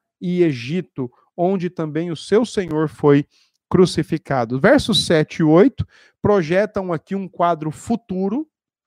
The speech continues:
tá? E aqui eu digo que a gente tem que ter um e-, um certo, é, uma certa, uma certa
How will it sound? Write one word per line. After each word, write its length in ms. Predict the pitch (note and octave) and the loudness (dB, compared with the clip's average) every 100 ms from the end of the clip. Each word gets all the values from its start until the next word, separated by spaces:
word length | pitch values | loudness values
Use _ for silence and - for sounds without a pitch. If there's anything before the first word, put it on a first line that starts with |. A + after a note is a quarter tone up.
| _ - | _ -6
tá? 240 | C#3 F#3 | -2 -2
E 120 | F3 | -2
aqui 200 | C#3 - | -4 -2
eu 80 | F3 | -2
digo 300 | C#3+ E3 D3 | -2 -6 -8
que 160 | - D#3 | -4 -2
a 60 | |
gente 240 | C#3+ D3+ - | -2 -6 -6
tem 200 | F3+ F#3 | -4 -2
que 100 | F3+ | -4
ter 320 | - D#3+ C#3 _ _ F#3 | 0 2 2 _ _ -4
um 160 | F#3 | -2
e-, 160 | F#3 - - | -2 -4 -10
um 100 | F#3 | -10
certo, 580 | - F3+ F3 E3+ F3+ D3+ - _ _ | -6 -4 -4 -2 -4 -4 -8 _ _
é, 300 | E3 D#3+ D#3+ | -6 -4 -4
uma 140 | E3+ D#3 | -6 -8
certa, 840 | F3+ F3+ - F3 D#3+ D3+ - - _ _ _ - | -4 -6 -4 -4 -2 -4 -8 -16 _ _ _ -10
uma 400 | D#3 F3+ F3+ F3 | -8 -6 -2 -2
certa 880 | - F#3 E3 F#3 E3 D#3 D3 D3 | -2 -4 -2 2 4 4 2 -4